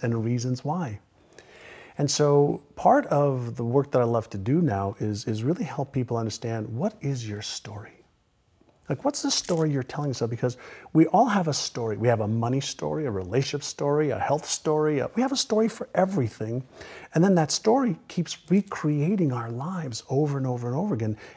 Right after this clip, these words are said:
And we have beliefs that support the story. We have habits that support the story. We have people that support the story. We have systems that support our story.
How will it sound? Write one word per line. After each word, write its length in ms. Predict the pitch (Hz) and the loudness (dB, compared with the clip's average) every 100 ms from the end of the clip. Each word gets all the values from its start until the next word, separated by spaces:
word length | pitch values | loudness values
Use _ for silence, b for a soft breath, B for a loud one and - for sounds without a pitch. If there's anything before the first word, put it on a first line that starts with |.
| - | 2
And 100 | 147 | 4
we 60 | |
have 180 | 151 135 | 4 4
beliefs 480 | 139 139 214 226 - | 4 6 4 2 -2
that 200 | - - | -8 -8
support 420 | - - - 107 | -8 -4 0 0
the 80 | - | -2
story. 300 | - - 120 | -8 -6 -4
We 120 | 127 | -2
have 140 | 120 117 | -2 -2
habits 500 | - 226 214 147 - | -2 2 2 0 -4
that 140 | 113 | -8
support 360 | - 131 - 117 | -10 -10 -12 -10
the 80 | - | -10
story. 220 | - 123 | -6 -2
We 80 | 127 | -2
have 280 | 123 - | -2 -2
people 320 | - 254 - 117 | 2 2 2 -2
that 160 | 113 | -2
support 360 | - - - 123 | -2 -6 -6 -6
the 60 | 117 | -8
story. 180 | - 127 | -4 -2
We 80 | |
have 140 | 135 143 | 0 0
systems 500 | - 302 - 190 131 | 0 0 2 2 0
that 140 | 123 | 0
support 360 | - 139 - 139 | -6 -8 -2 -2
our 140 | 151 | -2
story. 480 | 147 - 220 220 127 | -4 -4 -4 -4 -8